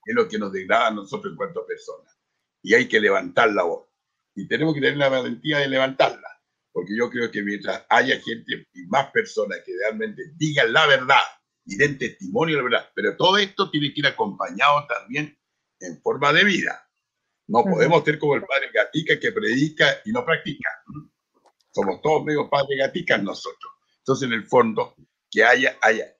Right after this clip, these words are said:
Speaker 1: porque una de las cosas es decir, esto está malo, esto que allá, y por otro lado, uno no propone nada, entonces estamos echando a perder cualquier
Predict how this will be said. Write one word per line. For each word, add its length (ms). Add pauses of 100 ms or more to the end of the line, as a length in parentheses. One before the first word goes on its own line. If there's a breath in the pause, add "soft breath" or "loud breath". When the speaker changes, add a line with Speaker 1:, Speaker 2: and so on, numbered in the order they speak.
(140)
Speaker 1:
porque 240
una 180
de 60
las 120
cosas 320
es 160 (220)
decir, 320
esto 340
está 120
malo, 340
esto 260
que 80
allá, 240 (200)
y 80
por 180
otro 140
lado, 280
uno 220
no 200
propone 400
nada, 500 (460)
entonces 540 (120)
estamos 600
echando 420
a 100
perder 420
cualquier 520